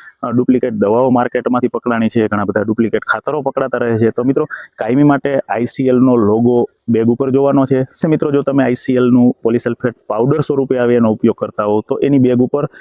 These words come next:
સ્ટાન્ડર્ડ જે, અ, લીલા કલરની પટ્ટીમાં લખેલું છે એ ખાસ જોવાનું છે. જો તમે દાણાદાર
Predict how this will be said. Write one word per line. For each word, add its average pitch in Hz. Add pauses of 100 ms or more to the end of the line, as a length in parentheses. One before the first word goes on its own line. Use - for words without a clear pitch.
(200)
સ્ટાન્ડર્ડ 135
જે, 139
અ, -
લીલા 139
કલરની 143
પટ્ટીમાં 180
લખેલું 107
છે 92
એ 131
ખાસ 139 (100)
જોવાનું 135
છે. 131 (360)
જો 143
તમે 170
દાણાદાર 170